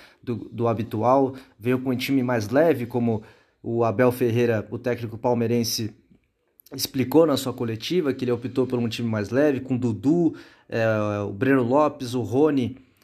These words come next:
e também o Rafael Veiga, ali fo-, formando o ataque do Palmeiras. E na, no, nas vo-, na volância, né, o, o Zé Rafael e o Danilo, jogadores que a gente já tá habituado a ver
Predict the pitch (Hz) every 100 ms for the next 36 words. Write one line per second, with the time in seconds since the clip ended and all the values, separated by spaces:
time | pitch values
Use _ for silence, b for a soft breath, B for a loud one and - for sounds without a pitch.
0 | b - 160 - 135 135 143 139 - 123
1 | 135 131 147 165 131 147 147 156 B B
2 | 107 113 117 113 - _ - 117 - 123
3 | 113 - 135 127 120 120 113 - 123 123
4 | 117 110 143 123 131 147 151 b b b
5 | - 170 175 156 147 143 - 147 143 131
6 | 120 139 127 131 117 135 127 120 151 147
7 | 135 135 147 135 131 139 135 131 139 123
8 | 131 131 131 117 123 120 107 107 123 113
9 | 120 117 117 117 117 113 117 120 107 117
10 | 123 117 113 113 104 113